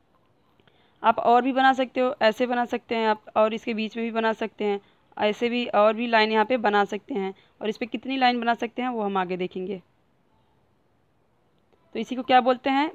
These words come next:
meridians of longitude। Longitude मतलब लॉन्ग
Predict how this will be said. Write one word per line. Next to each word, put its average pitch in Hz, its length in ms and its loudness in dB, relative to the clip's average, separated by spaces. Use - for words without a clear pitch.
meridians 214 560 0
of 269 260 0
longitude। 208 840 -2
Longitude 240 600 -4
मतलब 277 320 -2
लॉन्ग 240 460 2